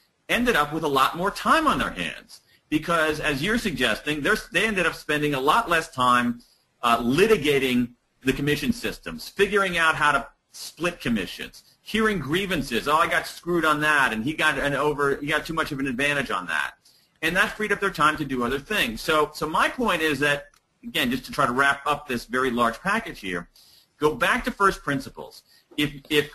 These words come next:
if the task itself is simple, mechanical, and algorithmic,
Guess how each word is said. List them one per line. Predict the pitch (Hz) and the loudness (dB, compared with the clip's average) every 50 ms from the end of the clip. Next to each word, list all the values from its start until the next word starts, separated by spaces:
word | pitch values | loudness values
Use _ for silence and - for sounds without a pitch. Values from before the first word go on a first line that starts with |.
| - _ - - - - | -20 _ -8 -8 -4 -4
if | 147 - - | -4 -4 -4
the | - 127 | -4 -6
task | - - - - 220 254 294 285 - | -6 -6 -4 -2 0 0 0 -2 -4
itself | 302 269 - - - 175 160 151 151 - - | -8 -10 -10 -6 0 4 4 4 4 2 0
is | 135 - | -4 -4
simple, | - - - - 240 240 233 - 233 226 220 226 | -4 -6 -4 0 0 0 2 2 2 2 2 0
mechanical, | 269 269 - - 185 185 185 180 180 175 165 | -2 -6 -6 -4 -2 -2 -2 -2 -2 -4 -4
and | 156 - | -4 0
algorithmic, | - 151 160 165 160 156 156 160 170 180 147 131 120 120 120 | 4 4 4 4 4 0 -2 -2 -2 -2 -2 -2 -2 -2 -4